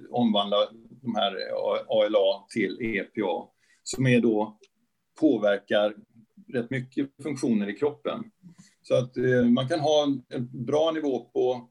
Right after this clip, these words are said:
grundämnet då, eller den essentiella fettsyran, men sen kan man ha, eh, låga värden på de som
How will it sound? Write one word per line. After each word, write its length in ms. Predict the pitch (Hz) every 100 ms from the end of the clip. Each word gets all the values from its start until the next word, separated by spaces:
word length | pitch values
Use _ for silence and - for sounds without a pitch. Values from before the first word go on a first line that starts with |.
| _
grundämnet 2000 | 131 143 139 120 - _ _ _ _ _ _ _ _ - 139 147 147 143 127
då, 160 | 123 110
eller 140 | 110
den 280 | 113 113 123
essentiella 840 | 127 131 117 127 120 139 143 135 131
fettsyran, 640 | 135 131 - 113 107 107
men 100 | 113
sen 160 | 113 120
kan 100 | 127
man 140 | 139
ha, 420 | 131 135 135 127
eh, 1080 | 120 120 - _ _ - 127 127 - 62 - - -
låga 360 | - 139 107 117
värden 340 | 151 131 113 104
på 80 |
de 160 | 117 101
som 240 | 110 107